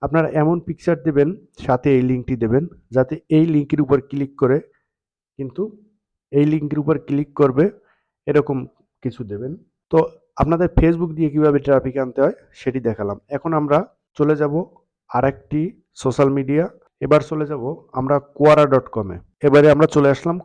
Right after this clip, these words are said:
কোয়ারা ডট কমে। কোয়ারা ডট কম থেকে আপনারা কিভাবে এই পোস্টগুলো করবেন। কোয়ারা ডট কম হচ্ছে, এগুলো দেখা গেছে বিদেশি, মানে, ফরেনার যারা আছে এরাই কিন্তু বেশি ইউজ করে। তো এই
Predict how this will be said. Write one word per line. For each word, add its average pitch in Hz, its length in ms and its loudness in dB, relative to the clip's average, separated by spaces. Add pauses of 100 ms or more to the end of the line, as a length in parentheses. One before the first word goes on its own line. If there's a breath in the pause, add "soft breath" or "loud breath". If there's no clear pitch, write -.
(120)
কোয়ারা 151 340 6
ডট 117 180 -4
কমে। 113 160 -4 (100)
কোয়ারা 147 300 4
ডট 139 200 2
কম 139 120 -8 (120)
থেকে 139 240 -8
আপনারা 127 240 -4 (840 soft breath)
কিভাবে 143 400 2 (320)
এই 131 140 -4
পোস্টগুলো 135 440 2 (100)
করবেন। 104 260 -4 (120)
কোয়ারা 147 320 4
ডট 139 200 4
কম 127 160 -2
হচ্ছে, - 200 -8 (380)
এগুলো 147 280 2
দেখা 139 200 4
গেছে 131 180 -6 (180)
বিদেশি, 131 360 -6 (120)
মানে, 123 160 -4 (380)
ফরেনার 123 440 0
যারা 117 140 2 (100)
আছে 113 140 -8 (200)
এরাই 127 220 -2
কিন্তু 127 160 -6 (140)
বেশি 131 260 -2 (340)
ইউজ 127 180 -2 (120)
করে। 107 160 -4 (160)
তো 139 60 -2 (340)
এই 165 80 -2